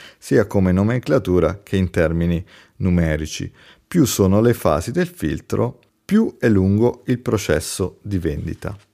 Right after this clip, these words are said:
Anni fa, quando ho iniziato a lavorare, il contatto con i suspect per generare interesse verso il prodotto o servizio veniva effettuato dal marketing utilizzando gli strumenti tradizionali,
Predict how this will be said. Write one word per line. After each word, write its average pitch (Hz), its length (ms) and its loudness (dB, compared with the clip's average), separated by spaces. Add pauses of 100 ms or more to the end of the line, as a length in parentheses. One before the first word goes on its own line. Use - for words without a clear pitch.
(120)
Anni 143 280 2
fa, 87 500 -2
quando 92 300 4
ho 90 180 4
iniziato 95 480 2
a 85 40 2
lavorare, 85 600 0 (260)
il 92 120 -6
contatto 107 560 2
con 87 200 0
i 87 40 2
suspect 104 640 -4
per 85 160 0
generare 90 500 2
interesse 85 840 0
verso 82 320 -4
il 78 60 -6
prodotto 98 440 -2
o 110 40 -4
servizio 87 680 -2 (320)
veniva 104 340 4
effettuato 92 800 2
dal 80 240 2
marketing 87 760 0 (320)
utilizzando 92 760 2
gli 85 100 2
strumenti 98 580 0
tradizionali, 87 880 0